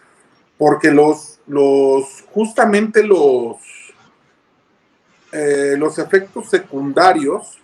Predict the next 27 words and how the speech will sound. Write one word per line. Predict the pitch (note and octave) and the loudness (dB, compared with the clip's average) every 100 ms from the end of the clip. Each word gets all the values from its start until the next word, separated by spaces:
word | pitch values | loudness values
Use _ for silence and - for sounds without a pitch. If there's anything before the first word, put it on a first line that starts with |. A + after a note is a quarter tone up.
| _ | _
pueden, | D#3+ G3+ G#3+ - | -4 -4 -4 -8
de | C3+ C#3+ | -6 -4
estas, | F3+ - G3 - | -4 -6 -16 -10
de | C#3 C#3 | -4 -2
las | C3 C3 - | 0 -2 -2
hormonas, | B2 C3 G3+ G3+ | -6 0 0 0
por | C#3+ | -4
ejemplo, | D#3+ E3+ | -4 -2
de | C3+ | -2
crecimiento, | - - B2+ A#2+ C#3 D#3+ E3 B2 | -4 -8 -8 -4 -4 -2 -2 -2
del | A#2+ | 2
EPO, | D3 F3+ D3 B2 | 0 0 -4 -8
testosterona, | B2+ - A#2 - C3 D#3 E3+ - | -12 -12 -10 -6 0 0 0 -4
cortisona, | D3+ - A#2 D3 D#3 F3 - _ _ _ _ - | -6 -10 -8 -4 -2 -4 -8 _ _ _ _ -6
en | B2 C#3+ | 0 2
exceso | D3 - F3 F3 G3 G3 | 0 2 0 2 -2 2
pueden | F3 F3+ F3 - _ | 2 2 0 -12 _
derivar | C3 C#3+ C3 B2+ E3 | -2 -2 -2 0 2
hasta | E3+ - C3 | 0 -2 -4
en | C#3 | -4
un | D3 | -6
cáncer, | C#3 B2 - G2 G#2 | -4 -6 -8 -16 -12
¿no? | B2+ E3+ _ - | -12 -12 _ -18
O | A2+ | -6
sea, | C3 A#2+ A#2+ | 0 0 0
se | B2 | -4
te, | B2 | -6